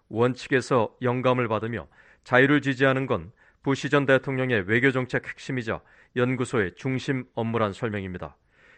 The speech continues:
크레이머 국장은 특히 북한 자유 장학금 프로그램은 북한 주민들의 고통을 폭로하고 그들의 이야기를 정책 이반자들과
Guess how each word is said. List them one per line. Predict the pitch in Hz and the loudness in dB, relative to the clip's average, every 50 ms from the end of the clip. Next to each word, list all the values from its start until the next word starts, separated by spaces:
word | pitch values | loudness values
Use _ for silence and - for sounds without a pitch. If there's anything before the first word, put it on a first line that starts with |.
| _ _ | _ _
크레이머 | - - 147 143 139 143 135 | 6 8 8 8 8 6 2
국장은 | - - 147 143 139 - | 4 2 2 2 2 -2
특히 | - - 131 101 82 78 _ - - - - _ - | -4 -2 -2 -2 -2 -4 _ -20 -20 -20 -20 _ -8
북한 | - 127 - 151 147 147 143 | -6 0 4 6 6 6 4
자유 | - - 127 127 139 147 143 123 113 - | 2 2 4 6 6 6 4 2 0 -4
장학금 | - 131 131 139 139 135 - - 143 131 120 | -4 2 4 4 4 4 2 -2 -2 -2 -2
프로그램은 | - - 139 123 120 123 120 123 135 98 80 - _ - - - _ - | 0 0 0 2 2 0 0 0 -2 -6 -8 -14 _ -20 -20 -20 _ -6
북한 | - 131 - 160 147 147 139 | -6 -2 4 6 6 4 4
주민들의 | - - 139 139 139 135 139 135 127 107 - - | 0 -2 0 0 0 2 4 4 4 4 2 -2
고통을 | - - 127 123 - - 139 135 143 147 143 143 | -6 -4 -4 -4 0 0 0 4 4 4 2 2
폭로하고 | - - 139 135 131 127 127 120 120 117 - 120 92 71 - _ _ _ _ _ | -2 -6 -6 -2 0 2 4 4 2 2 0 -4 -6 -6 -8 _ _ _ _ _
그들의 | - - 135 117 135 135 127 131 - - | -4 -2 2 4 6 6 6 4 2 0
이야기를 | 139 135 135 135 127 127 131 131 104 87 107 160 - _ | 2 6 6 6 6 6 2 0 0 -2 -4 -14 -18 _
정책 | - - 147 127 131 123 - 160 143 147 - _ - | -12 -6 -4 -4 -4 -2 0 0 0 0 -2 _ -6
이반자들과 | 135 127 120 139 139 139 135 123 135 127 117 131 123 127 123 120 92 71 | -4 2 2 4 4 4 2 2 2 2 2 2 0 0 0 -2 -4 -4